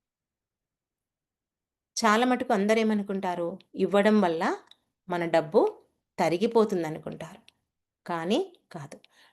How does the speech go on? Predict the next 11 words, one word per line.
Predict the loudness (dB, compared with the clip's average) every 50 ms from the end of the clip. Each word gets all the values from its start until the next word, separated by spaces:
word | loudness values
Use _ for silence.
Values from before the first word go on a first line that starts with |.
| -8 -2
డబ్బు | 0 0 2 4 2
ఒకటే | 2 4 4 4 4 2
కాదు, | 2 0 -6 -12 -12 -14 -20 _ _ _ _ _ _ _ _ _ _ _ -6
మనం | -4 -4 -4 -4 -6 -8 -10 -14 _ -20 _ _ _ _ _ _ _ -2
మన | 0 0 2
శక్తి, | 2 2 0 -2 -2 -4 _ -2 -2 -2 -2 -6 -12 _ _ _ _ _ _ _ _ -4
మన | -2 0 0
వాక్కు, | 2 2 2 2 0 -2 -6 -6 -6 -6 -6 -8 -16 _ _ _ _ _ _ _ _ _ -2
మన | 0 2 2 2
జ్ఞానం, | 0 -2 -4 -2 -2 -2 -2 -4 -6 -8 -12 -18 _ _ _ _ _ _ _ _ _ _ _ _ _ _ _ _ _ _ -2
డబ్బు, | 0 0 0 -2 -6 -14 -14